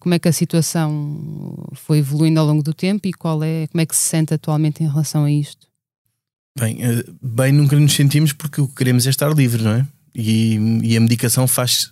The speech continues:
Speaker 2: faz-nos lembrar, eh, todos os dias, eh, de acordo com, com a, hum, a hora da medicação, não é? Do, do, da frequência, que estamos a tomar aquele medicamento por alguma razão. Por isso diria que só me sentiria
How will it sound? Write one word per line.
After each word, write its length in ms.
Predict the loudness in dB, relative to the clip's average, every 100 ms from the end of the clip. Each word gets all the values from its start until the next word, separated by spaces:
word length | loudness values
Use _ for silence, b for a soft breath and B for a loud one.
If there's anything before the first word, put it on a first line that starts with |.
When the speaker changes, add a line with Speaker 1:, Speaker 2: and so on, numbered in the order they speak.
| -12
Speaker 2:
faz-nos 560 | -8 -2 0 2 4
lembrar, 440 | 4 2 2 -2 -4 -10 _ _ _ _ -4
eh, 280 | 0 0 -2 -6 -6
todos 320 | -2 0 0
os 120 | 0 2
dias, 480 | 2 2 2 -4 -8
eh, 240 | -6 -4 -4 -6 -6 -6
de 80 | -6
acordo 280 | -4 -6 -6
com, 300 | -4 -4 -4
com 280 | -4 -4 -2
a, 340 | -4 -6 -10 b b b _ _ _ _ _ -6 -2
hum, 380 | -2 -2 -4 -8 -10 -14 -16 _ _ _ _ -6
a 100 | 0
hora 220 | 0 0
da 120 | 0
medicação, 420 | -2 -2 -2 0 0
não 100 | 0
é? 60 |
Do, 420 | -4 -6 -8 -10
do, 120 | -8 -6
da 100 | -6
frequência, 580 | -4 0 0 2 -2 -2 B B _
que 100 | 2
estamos 360 | 2 4 2 0
a 40 | 0
tomar 220 | 0 0
aquele 180 | 2 2
medicamento 540 | 2 2 2 2 0
por 180 | 0 2
alguma 380 | 2 4 4 4
razão. 420 | 4 2 2 0 -6 _ _ _ _ _ _ _ _
Por 120 | -2 0
isso 200 | 0 0
diria 260 | 0 0 0
que 100 | -2
só 100 | -2
me 80 |
sentiria 540 | -2 -4 -2 0 0